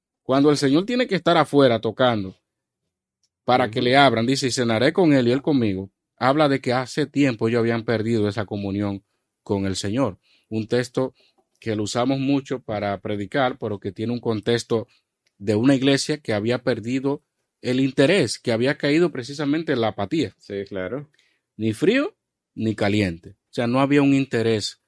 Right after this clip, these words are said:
Speaker 1: en las cosas de Dios. Y lo triste del caso es que el texto plantea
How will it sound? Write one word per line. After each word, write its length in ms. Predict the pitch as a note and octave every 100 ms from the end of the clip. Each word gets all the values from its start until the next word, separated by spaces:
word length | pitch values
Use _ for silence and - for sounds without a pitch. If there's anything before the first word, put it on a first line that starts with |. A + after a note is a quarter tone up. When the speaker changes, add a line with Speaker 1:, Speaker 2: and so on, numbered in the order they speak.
| _ _ -
Speaker 1:
en 160 | G#2
las 140 | G#2 F#2+
cosas 340 | A2 G#2 A2
de 100 | G#2+
Dios. 280 | F#2 F2 -
Y 120 | C#3+
lo 160 | E3 D#3
triste 380 | G3 C4 - A3+
del 140 | F3+
caso 320 | D3 B2 A2
es 100 | B2
que 100 | -
el 100 | C#3+
texto 400 | - E3 - E3+
plantea 520 | - C#3+ C3+ G#2+ G2+